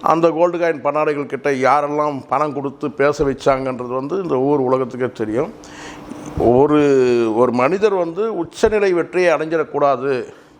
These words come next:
ஒரு நீண்ட இடைவெளிக்கு பெரிய, மிகப்பெரிய வந்து ஒரு பிளாக்பஸ்டர் படம் வந்துக்கணும்னா வந்து அமைஞ்சிடக்கூடாது அப்படின்னு சொல்லிட்டு அஜித் அவர்களை வந்து எவ்வளோ வந்து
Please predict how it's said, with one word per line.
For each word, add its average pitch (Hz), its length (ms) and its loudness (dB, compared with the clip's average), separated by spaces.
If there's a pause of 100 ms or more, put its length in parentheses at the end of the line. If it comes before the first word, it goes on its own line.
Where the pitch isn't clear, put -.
(680)
ஒரு 135 180 4
நீண்ட 208 520 4
இடைவெளிக்கு 185 320 2
பெரிய, 190 200 4
மிகப்பெரிய 175 600 0
வந்து 170 400 0
ஒரு 151 220 2
பிளாக்பஸ்டர் 160 600 -2
படம் 139 220 0
வந்துக்கணும்னா 135 600 -2
வந்து 135 540 -2 (360)
அமைஞ்சிடக்கூடாது 139 880 2 (540)
அப்படின்னு 131 140 2
சொல்லிட்டு 131 460 -2 (120)
அஜித் 180 300 2
அவர்களை 156 240 2
வந்து 151 220 -2
எவ்வளோ 240 580 2
வந்து 196 580 0